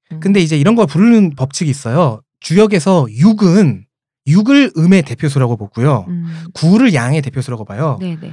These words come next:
Speaker 2: 그럼 이 경우에는 구, 이가 됩니다.
Speaker 1: 양이니까,
Speaker 2: 네,
Speaker 1: 어,
Speaker 2: 구.
Speaker 1: 두 번 이, 이호니까 또 이.
Speaker 2: 구,
Speaker 1: 이렇게.
Speaker 2: 이가 되는
Speaker 1: 아,
Speaker 2: 거죠.
Speaker 1: 네, 네.
Speaker 2: 이렇게 부르는 법칙이 초효일 경우에는, 초효와 상효일 경우에는 초상이 먼저 나와요.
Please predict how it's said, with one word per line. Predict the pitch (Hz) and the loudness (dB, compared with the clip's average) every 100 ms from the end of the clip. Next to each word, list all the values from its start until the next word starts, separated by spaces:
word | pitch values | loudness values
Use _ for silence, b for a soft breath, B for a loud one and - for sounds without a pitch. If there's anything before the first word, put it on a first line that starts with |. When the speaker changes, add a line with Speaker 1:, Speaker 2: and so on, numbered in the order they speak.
| 165 _ | -18 _
Speaker 2:
그럼 | 156 | -2
이 | 135 | 2
경우에는 | 156 151 160 208 | 2 2 2 -2
구, | - 180 196 | -2 2 2
이가 | 135 143 202 151 | 0 -2 0 0
됩니다. | 104 95 85 _ _ - | -4 -12 -20 _ _ -4
Speaker 1:
양이니까, | 170 208 254 208 - 220 202 151 | -2 0 -2 -4 -4 -4 0 0
Speaker 2:
네, | 113 98 | -2 -4
Speaker 1:
어, | 170 139 | -2 0
Speaker 2:
구. | |
Speaker 1:
두 | 202 | 0
번 | 247 240 - | 0 -4 -6
이, | 185 180 | -10 -8
이호니까 | 185 220 254 226 - | -6 -4 -4 -4 -8
또 | 233 180 | -8 -8
이. | 143 151 165 165 151 | -8 -8 -10 -12 -14
Speaker 2:
구, | - 165 | -2 2
Speaker 1:
이렇게. | 220 - - | 2 -2 -4
Speaker 2:
이가 | 147 156 | 0 -2
되는 | 120 | -2
Speaker 1:
아, | 160 | -4
Speaker 2:
거죠. | 160 165 165 | -6 -8 -8
Speaker 1:
네, | 160 | -8
네. | 156 151 - _ _ _ | -10 -16 -20 _ _ _
Speaker 2:
이렇게 | 202 202 | -2 0
부르는 | 160 170 208 196 | 0 2 2 2
법칙이 | 175 - 170 185 | 0 -4 -4 -4
초효일 | 143 330 330 311 | -2 0 2 0
경우에는, | - 165 135 131 170 107 117 | -2 -2 0 0 -2 -4 -8
초효와 | 294 277 277 240 | -4 -2 2 0
상효일 | 196 262 254 196 | 0 -2 -2 -4
경우에는 | 147 143 139 | -2 -2 -2
초상이 | 277 262 247 | -6 -6 -4
먼저 | 156 123 127 | -2 -2 -4
나와요. | 110 95 92 | -6 -10 -14